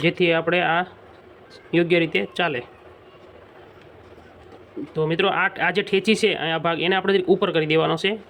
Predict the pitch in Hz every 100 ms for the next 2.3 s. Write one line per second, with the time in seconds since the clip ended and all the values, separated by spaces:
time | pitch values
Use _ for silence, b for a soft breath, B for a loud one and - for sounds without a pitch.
0 | - - 170 170 165 175 196 180 165 180
1 | 202 - - - - 180 180 165 165 180
2 | 196 160